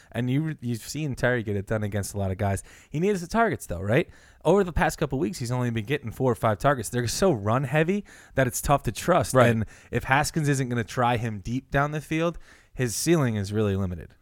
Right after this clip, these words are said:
Speaker 2: Of course, yeah. But the thing is, is like, yeah, the Jets won last week, but that game was a shootout. They let up four passing touchdowns.
Speaker 1: Oh, yeah.
Speaker 2: And Terry McLaurin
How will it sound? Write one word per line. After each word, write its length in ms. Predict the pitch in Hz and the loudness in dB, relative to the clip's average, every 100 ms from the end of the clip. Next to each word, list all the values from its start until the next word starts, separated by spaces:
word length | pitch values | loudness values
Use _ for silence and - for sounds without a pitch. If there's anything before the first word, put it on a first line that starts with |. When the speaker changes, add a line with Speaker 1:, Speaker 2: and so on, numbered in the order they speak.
| - | -8
Speaker 2:
Of 120 | 127 | 4
course, 300 | 165 92 - | 4 4 0
yeah. 180 | 127 101 - - - - | 0 0 -4 -20 -10 0
But 180 | 165 - | 0 0
the 180 | 135 165 | -6 -6
thing 240 | 165 240 | -2 -2
is, 180 | 180 165 | 0 -2
is 120 | 123 | -2
like, 220 | 123 117 - _ _ | -2 -2 -6 _ _
yeah, 140 | 170 196 | 0 0
the 80 | 143 | 2
Jets 240 | 160 113 | -2 -2
won 160 | 139 160 | -4 -4
last 240 | 165 - | -6 -2
week, 100 | 180 | -2
but 120 | 127 | -2
that 120 | 160 | -4
game 160 | 170 202 | -2 -2
was 100 | 120 | -2
a 40 | |
shootout. 440 | 107 - 175 165 160 | -8 -4 2 4 4
They 80 | 139 | 4
let 120 | 139 | 2
up 160 | - | 2
four 180 | - 190 | 0 0
passing 400 | - 156 151 151 | 2 0 0 -2
touchdowns. 480 | 147 139 - 139 139 | -2 -2 2 4 6
Speaker 1:
Oh, 60 | 196 | 6
yeah. 180 | 139 104 - | 4 0 -2
Speaker 2:
And 140 | 143 139 | 0 2
Terry 220 | 190 226 | 2 2
McLaurin 400 | 196 175 180 | 0 2 2